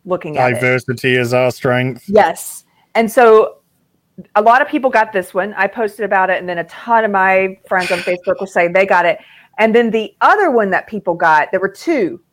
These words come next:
Speaker 1: Some
Speaker 2: You're a
Speaker 1: people got
Speaker 2: racist. Stop being
Speaker 1: some
Speaker 2: a racist.
Speaker 1: Well, some, no, that one didn't come yet. But that one's,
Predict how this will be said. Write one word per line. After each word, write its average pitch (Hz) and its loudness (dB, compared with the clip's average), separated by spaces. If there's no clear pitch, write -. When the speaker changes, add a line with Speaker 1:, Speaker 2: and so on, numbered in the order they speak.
Speaker 1:
Some - 0
Speaker 2:
You're 190 2
a 208 0
Speaker 1:
people - -
got 302 0
Speaker 2:
racist. - -8
Stop 185 -6
being 190 0
Speaker 1:
some - 0
Speaker 2:
a 202 2
racist. - -10
Speaker 1:
Well, 240 4
some, 262 -4
no, 247 4
that 254 2
one 320 -2
didn't 302 -8
come 262 -4
yet. 226 0
But 240 -2
that 269 2
one's, 294 -4